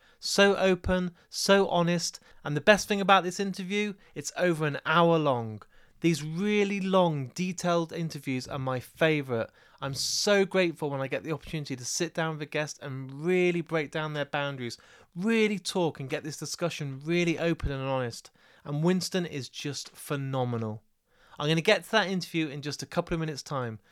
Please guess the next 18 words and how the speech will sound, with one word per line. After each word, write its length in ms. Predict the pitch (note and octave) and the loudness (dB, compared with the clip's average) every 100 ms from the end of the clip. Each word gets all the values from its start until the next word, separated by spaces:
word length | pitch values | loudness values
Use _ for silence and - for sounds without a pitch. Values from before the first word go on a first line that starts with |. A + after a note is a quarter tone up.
| _ | _
but 140 | - C3 | -14 -10
before 380 | C#3+ G#3 G3+ | -4 2 2
then, 320 | F3 C#3+ C3 C3 _ - | 4 4 2 -4 _ -2
let's 180 | F#3+ F3 | 0 0
touch 280 | - E3+ - | -2 -4 0
base 260 | E3+ D#3+ | -2 -2
and 100 | D#3 | -4
talk 180 | D#3 C#3+ | -4 -4
about 220 | D3 C#3+ | -2 -2
my 120 | C#3 | -2
last 340 | C3 D3+ D3 - | 2 2 2 0
episode. 580 | C#3+ C3 B2+ A2+ G#2+ - _ _ _ - | -6 -6 -6 -4 -6 -10 _ _ _ -6
On 100 | D#3 | -2
episode 460 | D#3+ D#3 D#3+ D3 | -2 -2 -2 -2
two 220 | - A#3+ A3 | -2 0 2
hundred 280 | A3 G3+ | 2 0
and 120 | F#3+ E3+ | -4 -2
thirty-seven, 800 | F#3 F3 E3 - C#3 B2+ C3 | -2 -2 -4 -2 -2 0 -4